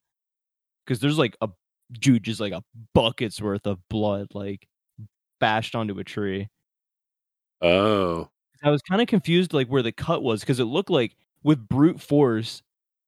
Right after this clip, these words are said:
Speaker 1: with the handle cut through her entire chest.
Speaker 2: We're gonna have to play back the tape.
Speaker 1: We, we're gonna have to play back that five-minute scene, you're right.
Speaker 2: Uh, I don't remember. Wish I did.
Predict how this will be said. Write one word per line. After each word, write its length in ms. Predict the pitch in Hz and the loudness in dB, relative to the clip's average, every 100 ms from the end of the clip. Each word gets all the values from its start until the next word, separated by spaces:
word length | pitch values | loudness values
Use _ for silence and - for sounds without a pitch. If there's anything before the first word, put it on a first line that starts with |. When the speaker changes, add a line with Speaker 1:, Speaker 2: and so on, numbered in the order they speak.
| _ | _
Speaker 1:
with 200 | 123 139 - | -6 -4 -2
the 100 | 127 | -2
handle 580 | 123 143 143 147 117 - | -2 -2 0 0 -2 -4
cut 260 | - 147 143 | 0 0 -2
through 320 | - 135 143 | -2 2 2
her 120 | 117 | 2
entire 480 | 110 104 - 127 117 | -2 -4 -2 0 0
chest. 760 | - - 113 107 104 - - _ _ _ _ _ _ _ _ _ _ _ _ _ | -4 -2 0 0 -4 -10 -20 _ _ _ _ _ _ _ _ _ _ _ _ _
Speaker 2:
We're 60 | 85 | 0
gonna 60 | 87 | 0
have 80 | - | 0
to 80 | |
play 180 | 78 85 | 0 2
back 180 | 85 85 _ - | 2 0 _ 2
the 20 | |
tape. 280 | 101 95 _ _ _ _ _ _ _ - | 4 4 _ _ _ _ _ _ _ -16
Speaker 1:
We, 80 | 107 | -12
we're 160 | 98 104 | -8 -4
gonna 120 | 107 | -2
have 100 | 95 | -4
to 60 | - | -6
play 180 | 104 | -6
back 220 | 101 98 101 | -4 -4 -4
that 140 | 95 | -6
five-minute 360 | 101 98 92 85 | -4 -4 -6 -8
scene, 220 | 101 98 | -8 -6
you're 140 | 101 | -4
right. 240 | 104 104 - - _ _ _ _ _ _ _ _ _ - | -4 -6 -8 -18 _ _ _ _ _ _ _ _ _ -8
Speaker 2:
Uh, 380 | 80 87 95 104 | -4 -2 -2 -4
I 80 | 113 | -6
don't 160 | 147 | -6
remember. 720 | 135 107 82 101 110 78 78 - _ - | -6 -6 -4 -4 -2 -4 -4 -10 _ -10
Wish 200 | 107 - | -10 -8
I 80 | 87 | -10
did. 460 | 80 87 90 78 | -4 -2 0 -2